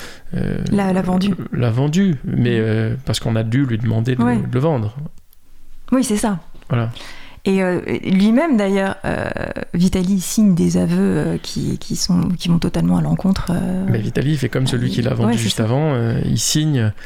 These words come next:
Speaker 1: des déclarations, euh, contre lui-même et, euh, il, euh, il en dénonce d'autres.
Speaker 2: Mm.
Speaker 1: Euh, alors, Vitali, il a de la chance pour sa conscience.
Speaker 2: Mhm.
Speaker 1: C'est qu'il est arrêté en trente-huit, les purges ont commencé en trente-sept.
Speaker 2: Donc c'est quasiment la fin.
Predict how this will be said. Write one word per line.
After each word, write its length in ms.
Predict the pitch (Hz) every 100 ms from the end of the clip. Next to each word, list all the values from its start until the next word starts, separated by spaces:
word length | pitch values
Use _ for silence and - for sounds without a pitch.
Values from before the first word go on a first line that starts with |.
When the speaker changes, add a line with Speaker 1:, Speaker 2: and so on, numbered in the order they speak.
| - - - -
Speaker 1:
des 100 | 110
déclarations, 800 | 117 123 113 113 - - 127 107
euh, 20 |
contre 280 | 117 - 110
lui-même 460 | 117 131 175 156 - -
et, 340 | 143 170 170 - - - - - - -
euh, 260 | 110 104 107 50 50 - -
il, 260 | 139 117 107
euh, 200 | 107 110
il 100 | 117
en 80 | 113
dénonce 300 | 127 165 180
d'autres. 340 | 180 - - -
Speaker 2:
Mm. 60 |
Speaker 1:
Euh, 520 | 220 208 - - - - -
alors, 380 | 123 123 - - - -
Vitali, 320 | 120 131 147
il 80 | 180
a 40 | 135
de 80 |
la 60 | 127
chance 300 | - 123 107
pour 160 | - -
sa 140 | 127
conscience. 640 | - 110 - 127 165 - - -
Speaker 2:
Mhm. 260 | 226 214 240
Speaker 1:
C'est 20 | 117 - -
qu'il 120 | 123
est 20 | 127
arrêté 260 | 120 -
en 100 | 143
trente-huit, 640 | 120 120 - 131 156 - -
les 80 | 135
purges 260 | - 123
ont 40 | 120
commencé 340 | 120 117 -
en 60 | 117
trente-sept. 460 | - 117 139 160
Speaker 2:
Donc 140 | 214 202
c'est 140 | 196
quasiment 360 | 196 185 180 180
la 120 | 185
fin. 260 | - 220